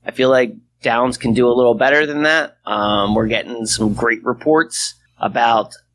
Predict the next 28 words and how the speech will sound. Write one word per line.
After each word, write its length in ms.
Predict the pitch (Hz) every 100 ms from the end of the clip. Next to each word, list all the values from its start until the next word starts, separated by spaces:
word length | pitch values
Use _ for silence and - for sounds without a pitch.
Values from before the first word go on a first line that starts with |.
| _
Downs. 580 | 131 135 151 156 160 151
We 100 | 123
have 280 | 110 104 101
Jonathan 540 | - 123 127 123 117
Taylor 380 | 107 123 127 120
and 420 | - 117 127 151
Jel-, 240 | 143 147 139
uh, 260 | 120 120 113
Jelani 420 | 117 123 127 131
Woods 260 | 120 127 123
both 340 | - 120 123
not 260 | 131 120 -
playing 400 | 113 117 135 143
week 240 | 127 117
one. 440 | 113 117 143 165 - _
So 460 | - - 113 113 110
I 120 | 92
think 460 | 110 127 131 135 -
Downs 340 | 117 110 135
could 160 | - -
own 180 | 113 120
the 60 | 135
middle 320 | 123 127 139
of 60 | 139
the 120 | 135
field. 400 | 135 185 277 -
I 100 | -
think, 360 | - 110 110